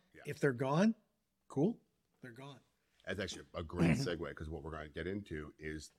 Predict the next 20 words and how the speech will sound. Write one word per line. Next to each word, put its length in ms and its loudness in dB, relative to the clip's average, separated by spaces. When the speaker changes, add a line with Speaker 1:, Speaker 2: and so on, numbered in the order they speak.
Speaker 1:
the 80 -6
Long 320 -6
War 140 -8
of 60 -16
the 60 -20
Crusades. 760 -10
And 240 -4
these 240 0
are 120 2
actually, 460 -4
so 160 -2
the, 240 -2
the 100 -2
Crusades 880 -2
to 100 -2
me 240 4
are 80 4
really 300 -2
cool 280 -16
because 440 0